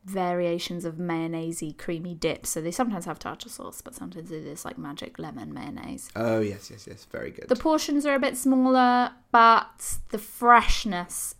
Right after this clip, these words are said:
Speaker 1: is
Speaker 2: Yeah.
Speaker 1: next level.
Speaker 2: Well, I remember we went and then we had rock salmon,
Speaker 1: Oh,
Speaker 2: which is actually shark, I believe, or something.
Speaker 1: so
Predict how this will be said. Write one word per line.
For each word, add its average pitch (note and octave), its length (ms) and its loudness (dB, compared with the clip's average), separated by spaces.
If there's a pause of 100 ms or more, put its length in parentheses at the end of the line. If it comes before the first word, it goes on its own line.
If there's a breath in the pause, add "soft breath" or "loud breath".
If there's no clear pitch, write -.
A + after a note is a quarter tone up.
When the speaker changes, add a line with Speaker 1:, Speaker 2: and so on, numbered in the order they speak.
Speaker 1:
is F#3+ 100 2
Speaker 2:
Yeah. F3+ 200 2
Speaker 1:
next - 320 -4
level. E3+ 500 -2
Speaker 2:
Well, C#3 120 2
I - 20 4
remember C3 220 6
we C3 80 4
went B2+ 280 2
and A2+ 120 -4
then A2 80 -2
we A2+ 80 0
had A2 200 -2
rock G#2+ 480 -2
salmon, G2+ 680 -6 (260)
Speaker 1:
Oh, - 240 -12
Speaker 2:
which G#2+ 200 -6
is G#2+ 100 -4
actually G2+ 320 -8
shark, E3+ 380 -4
I F#3 80 -4
believe, G3+ 400 -6
or G3+ 100 -6
something. G#3 480 -4
Speaker 1:
so A3+ 60 -12